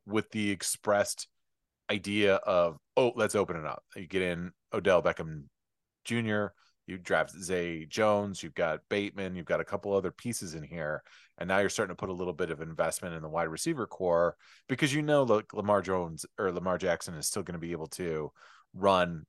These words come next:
scramble, do those things, like, create outside of the pocket. So now let's just give him some, like, actual tools. You still got, uh, Andrews, the tight end,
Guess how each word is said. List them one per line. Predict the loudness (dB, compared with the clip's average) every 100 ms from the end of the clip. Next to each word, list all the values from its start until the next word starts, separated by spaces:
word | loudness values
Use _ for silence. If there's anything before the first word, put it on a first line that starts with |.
| _
scramble, | -8 -2 0 0 -2
do | -2 -2
those | 0 0
things, | -2 -6 -6
like, | -8 -8
create | -4 0 4
outside | 2 2 0
of |
the | 0
pocket. | 0 0 -2 -4 -6 _ -20 _ _
So | -2 6 6 6 4 0
now | 4 6
let's | 6 2
just | -4
give | -2 -2
him | -2 -4
some, | -6 -4
like, | -4 -6 -8 _ -10
actual | -8 -10 -10 -10
tools. | -10 -10 -8
You | -2
still | 2
got, | 4 2 0 -4 _ _
uh, | -2 -2 -2 _ _ _ _ -6
Andrews, | -6 -4 -4 -6 -4
the | -2 -2 -2
tight | -4 -2
end, | -4 -6